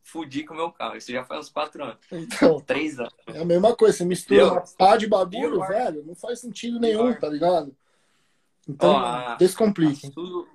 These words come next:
Speaker 1: Su Santos mandou aqui. Vejo mulheres usando trembo, doses bem reduzidas a seu ponto de vista, o que diz sobre?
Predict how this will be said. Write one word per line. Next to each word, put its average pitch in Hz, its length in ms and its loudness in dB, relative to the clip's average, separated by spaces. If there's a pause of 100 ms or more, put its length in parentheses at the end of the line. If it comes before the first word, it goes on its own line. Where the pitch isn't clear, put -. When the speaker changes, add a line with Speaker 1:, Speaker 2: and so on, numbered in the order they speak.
(160)
Speaker 1:
Su - 300 -8
Santos 156 440 -8
mandou 151 340 -6
aqui. 139 180 -10
Vejo 151 240 -4
mulheres 151 460 -4
usando 135 340 -4
trembo, 196 560 -8 (760)
doses 135 480 -2
bem 180 360 -6
reduzidas 170 680 -14
a 175 80 -6
seu 165 220 -6
ponto 165 260 -6
de 151 100 -16
vista, 151 300 -12
o - 40 -20
que - 120 -10
diz 156 200 -10
sobre? 104 440 -8